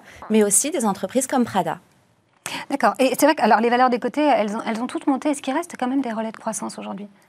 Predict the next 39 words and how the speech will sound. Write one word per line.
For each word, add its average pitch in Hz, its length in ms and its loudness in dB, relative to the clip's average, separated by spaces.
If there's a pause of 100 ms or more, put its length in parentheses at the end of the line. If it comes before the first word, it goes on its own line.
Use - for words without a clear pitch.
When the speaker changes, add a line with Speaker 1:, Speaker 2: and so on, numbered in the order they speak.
(220)
Speaker 1:
Ah 220 140 4
oui, 294 240 0
il 240 80 6
reste 214 220 0
tout 294 120 -6
à 262 120 0
fait 277 120 0
des, 214 240 2
des 196 140 -2
relais 208 220 -2
de - 40 -20
croissance. 220 560 0 (300)
Déjà, 262 380 4 (260)
euh, 208 180 4
dans 277 160 0
l'E 320 120 -2
S 220 260 2
G, 269 80 2 (180)
il 233 140 0
y 226 80 6
a 185 80 4
les 196 80 -2
sociétés 302 480 -4
qui 247 180 0
ont 220 200 2
un 214 140 2
impact 208 380 0
positif. 214 800 2 (400)
On 226 100 -2
parlait 220 240 4
à 202 60 2
l'instant 202 280 0
d'Econil. 190 560 0 (600)
Euh, 202 520 2
mais 311 260 4
il 285 160 -2
y 311 40 2
a 302 40 6
également, 277 420 4